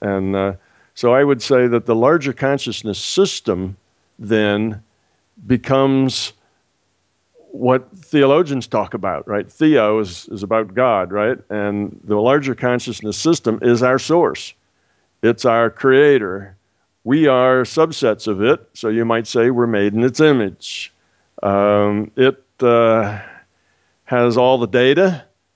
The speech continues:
so you might say it's omniscient, although that's not really true. There's things going on that it really doesn't know about because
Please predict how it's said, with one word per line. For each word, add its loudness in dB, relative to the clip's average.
so -2
you 0
might 0
say 2
it's -2
omniscient, -2
although 0
that's -2
not -4
really -2
true. 2
There's 0
things -2
going 2
on 0
that 0
it 2
really 2
doesn't 0
know 2
about 0
because -2